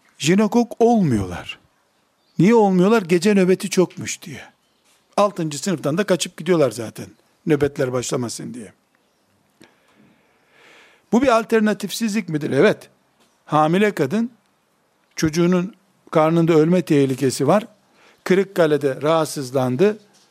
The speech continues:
E, yüz elli kilometre Ankara'ya git. Kadının karnında çocuk ölecek. Ne Ankara'sı? Burada erkek, kadın kimi bulduysa tedavi olacak.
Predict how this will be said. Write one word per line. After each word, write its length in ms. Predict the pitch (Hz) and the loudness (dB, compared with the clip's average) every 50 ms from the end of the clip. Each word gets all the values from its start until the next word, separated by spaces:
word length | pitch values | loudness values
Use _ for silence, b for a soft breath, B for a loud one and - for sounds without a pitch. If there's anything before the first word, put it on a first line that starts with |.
| b b b b b b b b _ - | b b b b b b b b _ -8
E, 60 | - | -6
yüz 460 | 139 139 135 143 180 220 202 175 165 - | -6 -6 -4 0 0 0 0 -2 -4 -2
elli 300 | 196 165 180 196 220 208 | -2 -2 0 -2 -2 -4
kilometre 500 | - 185 180 175 165 170 170 - 214 220 | -2 0 0 0 0 0 -2 -4 -2 0
Ankara'ya 520 | 202 196 202 190 - 185 165 156 147 143 | 0 0 0 0 0 0 2 2 2 2
git. 360 | 135 127 196 226 - - - _ _ _ _ _ _ _ _ | 0 -2 -4 -6 -6 -10 -20 _ _ _ _ _ _ _ _
Kadının 440 | - 165 165 175 226 202 196 190 175 | -2 0 0 2 2 2 2 2 0
karnında 540 | 165 - 180 180 185 185 185 190 196 202 190 | 0 2 2 4 4 4 2 0 0 -2 -2
çocuk 320 | - - 185 175 196 180 | -2 -4 -6 -6 -2 0
ölecek. 340 | 170 147 139 135 156 147 127 | 0 0 0 0 -2 -4 -2
Ne 80 | 143 208 | 0 0
Ankara'sı? 600 | 208 196 190 165 165 143 131 113 - - 139 131 | 2 0 0 -4 -4 -6 -6 -8 -10 -12 -10 -8
Burada 200 | 170 170 175 180 | -6 -4 -2 0
erkek, 420 | 185 185 185 165 - 160 143 - | 0 0 0 0 -2 -4 -4 0
kadın 300 | - 180 170 156 156 139 | 0 0 0 0 -4 -6
kimi 240 | 135 - 202 180 151 | -6 -6 -6 -6 -6
bulduysa 400 | 135 131 117 120 123 - - 202 | -6 -6 -8 -8 -8 -8 -8 -8
tedavi 400 | 196 - 190 175 208 208 214 208 | -8 -6 -4 0 0 0 0 0
olacak. 440 | 214 165 117 - - 123 - - | -4 -6 -6 -8 -12 -16 -18 -20